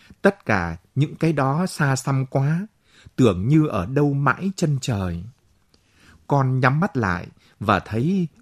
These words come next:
con mở cửa hàng rào bước vào vườn. Mùa đông tuyết xuống, nhưng con đường nhỏ dẫn tới phong đình bên dốc đã được quét dọn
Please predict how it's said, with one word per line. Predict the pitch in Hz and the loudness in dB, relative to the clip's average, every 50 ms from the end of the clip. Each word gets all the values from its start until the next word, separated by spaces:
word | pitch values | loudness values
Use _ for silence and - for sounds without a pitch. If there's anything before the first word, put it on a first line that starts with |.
| _ - | _ -2
con | - 151 143 135 | 0 2 4 4
mở | 117 98 87 - | 4 4 2 0
cửa | - 104 90 | -2 -2 -2
hàng | 87 110 104 95 90 | 0 0 -2 -2 -2
rào | 85 - - 104 95 92 87 80 - - - | -4 -4 -2 -2 0 -2 -2 -4 -8 -6 -2
bước | 185 175 254 - | 0 0 0 0
vào | - 104 95 | -2 -4 -4
vườn. | 90 87 87 107 98 95 92 90 85 82 - _ _ _ _ _ _ _ _ _ _ _ _ _ - - | -4 -4 -4 -4 -2 -2 -2 -4 -6 -10 -14 _ _ _ _ _ _ _ _ _ _ _ _ _ -14 -8
Mùa | 123 113 107 92 | -2 0 0 0
đông | 87 101 131 135 143 139 139 131 117 - _ _ | 0 0 0 0 0 0 0 -2 -4 -8 _ _
tuyết | - 185 220 - | 2 4 4 2
xuống, | - - - 131 123 135 156 196 - _ _ _ _ _ _ _ _ - | 0 -4 -2 0 0 0 0 -2 -6 _ _ _ _ _ _ _ _ 0
nhưng | 147 160 156 156 | 2 2 2 2
con | 143 - 156 139 135 | 2 0 0 2 2
đường | 120 104 95 87 90 | 2 2 2 0 -2
nhỏ | 98 90 85 82 82 90 107 123 | -2 -2 -2 -4 -6 -8 -12 -10
dẫn | 110 107 147 147 147 | -2 0 0 0 2
tới | 147 175 196 | 0 -2 -2
phong | - - 147 139 135 127 | -2 -2 -2 -2 -2 0
đình | 117 104 95 92 90 90 | 0 0 0 -2 -4 -2
bên | - 139 147 147 139 | 0 2 2 2 0
dốc | 131 - 175 208 - _ _ _ _ _ _ | 0 -2 -2 -2 -4 _ _ _ _ _ _
đã | - 135 139 | -2 -2 0
được | 156 143 110 95 - _ _ | 0 0 -2 -2 -4 _ _
quét | - 165 214 - | -4 -4 -4 -2
dọn | - 120 104 80 | -2 -2 -4 -4